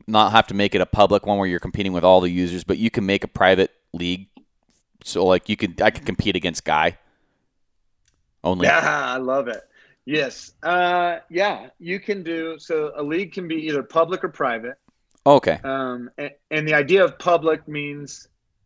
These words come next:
Speaker 2: so there's a couple different ways. Like, you can create a league, and we have leagues where a league could be created. Like, there's different, it's not necessarily, like, different tiers,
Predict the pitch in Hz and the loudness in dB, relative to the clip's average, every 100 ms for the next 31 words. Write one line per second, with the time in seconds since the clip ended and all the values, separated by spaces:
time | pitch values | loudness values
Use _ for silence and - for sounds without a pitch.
0 | _ _ _ _ _ - 175 160 156 180 | _ _ _ _ _ -6 -4 -4 0 0
1 | 165 139 139 131 113 131 131 160 156 165 | 0 -2 -4 -8 -6 -8 -8 -10 -8 -6
2 | - 156 170 170 135 127 139 - _ _ | 0 2 4 4 2 2 -2 -12 _ _
3 | _ _ _ - 151 156 156 175 170 160 | _ _ _ -4 0 0 2 2 0 -2
4 | 156 156 139 147 135 135 131 127 _ _ | -4 -4 -8 -4 -2 -2 -4 -8 _ _
5 | _ _ _ - 143 143 156 165 156 - | _ _ _ -8 -6 -2 -2 -2 -4 -14
6 | - 151 147 - 147 143 143 135 127 _ | -12 -8 -8 -2 0 2 0 -4 -12 _
7 | _ _ - 147 - 165 - 156 139 _ | _ _ -8 -8 -2 -4 -2 -6 -6 _
8 | 147 180 170 151 147 135 117 131 123 107 | -8 -6 -4 -4 -2 -2 -4 -6 -8 -14
9 | - 151 123 | -4 -2 -2